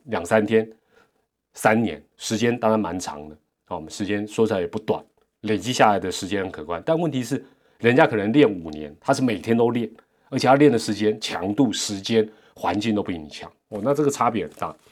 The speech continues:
那我同样举个例子，我刚才讲到嘛，这个平均一年花一百六十六万，三年，哦，六个人。呃，Y G，Y G是大公司，他的 A 组练习生，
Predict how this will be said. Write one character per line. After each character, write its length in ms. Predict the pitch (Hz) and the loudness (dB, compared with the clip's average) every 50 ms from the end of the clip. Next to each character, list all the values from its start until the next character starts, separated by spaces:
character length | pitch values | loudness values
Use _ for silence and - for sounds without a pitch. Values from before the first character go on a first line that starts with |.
| _ - - - _ | _ -20 -20 -10 _
那 100 | - 185 | 2 4
我 220 | 175 143 110 101 95 | 4 4 4 2 0
同 180 | - - 127 | 2 2 4
样 100 | 156 170 | 4 4
举 160 | 143 - 95 90 | 4 2 -2 -6
个 80 | 90 | -4
例 140 | 104 107 98 | -4 -4 -2
子， 80 | 87 92 | -2 -2
我 60 | 90 | 0
刚 140 | 90 120 127 | 2 4 2
才 40 | |
讲 180 | 127 110 82 80 | 2 0 -2 -4
到 160 | 85 92 90 | -2 -4 -4
嘛， 100 | 80 76 - _ _ _ _ _ _ _ _ _ _ _ _ _ _ _ _ _ _ _ _ _ _ _ _ _ | -4 -8 -14 _ _ _ _ _ _ _ _ _ _ _ _ _ _ _ _ _ _ _ _ _ _ _ _ _
这 120 | - 113 | -6 -4
个 320 | 98 98 95 95 92 92 90 - - | -2 -2 0 0 0 -2 -2 -6 -6
平 200 | - 123 113 127 | -2 0 2 4
均 140 | 127 147 151 | 4 6 6
一 100 | 160 151 | 8 6
年 180 | 131 104 90 | 6 4 2
花 220 | 90 - 110 104 117 | 0 2 4 4 4
一 80 | 135 | 2
百 160 | 120 - 80 82 | 0 -2 -2 -2
六 120 | 95 101 | -4 -4
十 100 | 90 - | -6 -6
六 160 | 85 90 90 82 | -4 -4 -4 -2
万， 200 | 80 85 80 - _ _ _ _ _ _ _ _ | -2 -2 -4 -6 _ _ _ _ _ _ _ _
三 320 | _ - - 113 107 107 113 | _ -4 0 2 2 2 2
年， 200 | 101 82 73 - _ _ - | -2 -4 -8 -12 _ _ -14
哦， 260 | 90 80 73 73 78 87 | -14 -14 -14 -12 -2 2
六 180 | 120 127 113 | 4 4 4
个 100 | - 90 | 2 0
人。 160 | 80 73 73 _ _ _ _ _ _ _ _ _ _ _ _ _ _ _ _ _ _ _ _ _ _ _ _ _ - | -6 -8 -10 _ _ _ _ _ _ _ _ _ _ _ _ _ _ _ _ _ _ _ _ _ _ _ _ _ -12
呃 640 | - 113 104 104 104 104 104 104 104 104 101 90 82 - _ _ _ _ _ _ _ _ _ _ _ _ | -8 -6 -4 -2 -2 -2 -2 -2 -2 -4 -6 -8 -12 -16 _ _ _ _ _ _ _ _ _ _ _ _
，Y 220 | - 131 131 135 | 4 6 6 6
G，Y 400 | 127 131 - 127 135 135 123 120 | 6 2 -2 -6 -4 -2 -2 -2
G 140 | 107 117 117 | 0 -2 -4
是 100 | 110 - | -2 0
大 160 | - 104 95 | 2 2 2
公 200 | 90 98 95 92 | 0 -2 -4 -6
司， 240 | 95 - - 98 87 - _ _ _ | -8 -8 -10 -10 -12 -12 _ _ _
他 140 | - 147 151 | 0 2 2
的 80 | 131 131 | 2 2
A 240 | - 170 190 208 226 | 0 2 4 4 4
组 220 | 226 226 - 85 80 | 4 2 -2 -2 0
练 200 | 104 120 107 95 | 0 0 0 0
习 180 | - - 90 | -4 -8 -10
生， 240 | 82 80 92 87 - | -8 -8 -8 -8 -8